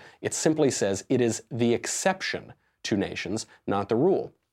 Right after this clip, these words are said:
And when you look at the unique founding of America, the unique development, obviously that is true. I, I think he was probably the first major presidential candidate ever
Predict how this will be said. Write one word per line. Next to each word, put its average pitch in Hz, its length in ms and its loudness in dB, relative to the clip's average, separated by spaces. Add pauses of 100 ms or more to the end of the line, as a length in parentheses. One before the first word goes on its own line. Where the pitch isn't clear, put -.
(440)
And 101 120 -2
when 107 100 2
you 101 100 2
look 104 180 0
at 104 80 0
the 101 80 0
unique 90 340 -2
founding 95 420 -2
of 95 100 -2
America, 92 380 -2
the 90 80 -6
unique 87 220 -6
development, 98 500 0 (180)
obviously 113 640 0 (100)
that 90 180 -2
is 87 140 -8
true. - 260 -10 (920)
I, 113 180 2
I 127 60 0
think 233 280 -4
he - 80 2
was 185 100 2
probably 175 200 2
the - 60 -2
first - 420 -2
major 113 560 2 (380)
presidential 143 480 0
candidate - 540 -10
ever 160 280 0